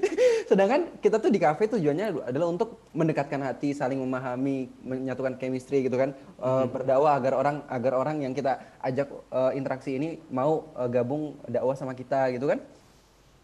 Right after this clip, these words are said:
Speaker 1: Malah baca, malah aku baca Quran di situ. Itu situasi yang sangat tidak tepat. <laughs> Bahkan ngerinya ya, ini yang diomongin sama Bang Sifrun bener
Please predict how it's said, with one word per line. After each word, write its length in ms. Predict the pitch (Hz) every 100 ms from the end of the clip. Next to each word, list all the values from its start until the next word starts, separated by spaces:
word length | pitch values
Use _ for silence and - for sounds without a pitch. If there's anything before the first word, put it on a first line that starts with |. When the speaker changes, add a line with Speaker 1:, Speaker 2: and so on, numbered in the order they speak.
| _ _ _
Speaker 1:
Malah 200 | - 247
baca, 220 | 202 190 196 117
malah 280 | 180 269 269
aku 120 | 226
baca 160 | 170 175
Quran 240 | 240 214
di 80 | 165
situ. 160 | 185
Itu 300 | 175 349 - - - -
situasi 680 | - 180 190 190 185 170 214
yang 100 | 185
sangat 240 | 165 156
tidak 180 | 147 143
tepat. 360 | 147 143 -
<laughs> 720 | - 160 - 247 - - 427 269
Bahkan 320 | 151 196 190
ngerinya 340 | 185 185 190 202
ya, 140 | 143
ini 200 | 160 254
yang 140 | 175 175
diomongin 580 | 175 - - 170 175 180
sama 160 | 180
Bang 140 | 160 165
Sifrun 260 | 165 208
bener 340 | 220 147 202